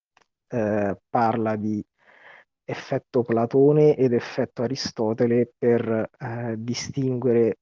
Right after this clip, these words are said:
due tra le posizioni principali che possono essere prese sulla questione, no? E il nome, eh, deriva proprio, cioè, perché i, i primi ad averlo espresso in modo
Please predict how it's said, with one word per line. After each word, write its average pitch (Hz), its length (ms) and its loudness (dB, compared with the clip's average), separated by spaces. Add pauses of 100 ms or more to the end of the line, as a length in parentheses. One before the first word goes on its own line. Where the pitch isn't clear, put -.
(120)
due 127 760 2 (280)
tra 117 180 -2
le 113 140 0
posizioni 117 600 -8
principali 117 540 -4
che 113 180 -2
possono 104 420 -6
essere 107 500 -4
prese 110 360 -2
sulla 110 260 -8
questione, - 560 -10
no? 120 180 -4
E 120 200 -4
il 131 200 -6
nome, 143 680 4
eh, - 280 -16
deriva 120 500 -2
proprio, 123 320 0
cioè, - 140 -8
perché - 320 -8
i, 107 300 -10
i 131 140 -8
primi 135 340 -2
ad 120 120 -4
averlo 117 340 0
espresso - 560 -6
in 123 80 -14
modo 113 340 -2